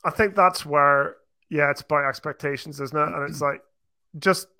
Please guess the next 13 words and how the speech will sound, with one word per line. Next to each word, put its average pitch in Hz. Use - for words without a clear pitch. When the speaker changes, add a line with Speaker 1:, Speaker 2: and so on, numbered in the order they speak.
Speaker 1:
maybe, 196
maybe 180
the 156
first -
time 165
you 156
sit -
down, 156
you 160
just 156
do 151
the 127
structure, 156